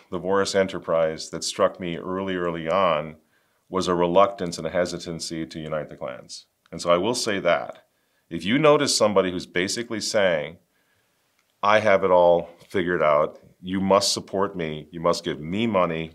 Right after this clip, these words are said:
my organization is the only one that's truly doing the Lord's work." If you hear that, turn around one eighty and run. Run away from it. Because that is something I've seen many times, not just with Michael Voris, but people who are really, really anti-Unite the Clans, and what that really means,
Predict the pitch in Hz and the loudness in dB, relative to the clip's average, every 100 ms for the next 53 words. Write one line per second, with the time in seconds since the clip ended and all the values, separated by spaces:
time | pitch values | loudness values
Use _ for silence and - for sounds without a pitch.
0 | - 82 90 107 104 98 92 90 87 90 | -8 0 2 2 0 -2 -4 -4 -4 -6
1 | 73 76 92 98 92 92 90 87 _ _ | -8 -4 -4 -2 0 0 -2 -6 _ _
2 | _ 80 - - 117 117 117 104 101 98 | _ -8 -8 -4 0 2 0 0 -2 -2
3 | 90 87 85 82 71 90 101 107 110 131 | 0 -2 -4 -8 -8 -10 -8 -4 -2 0
4 | 151 160 - - - - - 165 185 123 | 0 0 -6 -20 -20 -10 0 2 4 4
5 | 85 87 95 101 90 87 85 73 62 64 | 4 2 0 0 -2 -4 -6 -6 -8 -8
6 | _ _ _ _ _ _ _ _ _ - | _ _ _ _ _ _ _ _ _ -20
7 | - - _ 82 92 101 95 85 - 57 | -20 -20 _ -6 -2 0 0 -2 -6 -14
8 | 50 - _ _ _ _ _ _ _ _ | -16 -20 _ _ _ _ _ _ _ _
9 | _ - 90 98 85 - 80 80 98 110 | _ -12 -4 0 0 -2 -10 -2 4 6
10 | 113 104 - 90 90 87 87 90 87 90 | 6 2 -2 -2 0 -2 -2 -6 -4 -4
11 | 87 80 82 82 82 76 80 80 73 80 | -4 -4 -4 -8 -12 -8 -8 -8 -10 -10
12 | 71 73 - 101 98 92 85 87 117 117 | -10 -12 -14 -12 -8 -4 -4 -2 -2 -2
13 | 87 117 123 98 92 104 101 95 87 87 | -2 -2 -2 -2 -4 -4 0 -2 -2 -4
14 | 92 92 82 139 160 95 82 87 95 92 | -4 -4 -6 0 2 2 0 -6 -2 -2
15 | 85 104 92 82 135 127 90 87 | -2 -4 -6 -4 -4 -2 -4 -8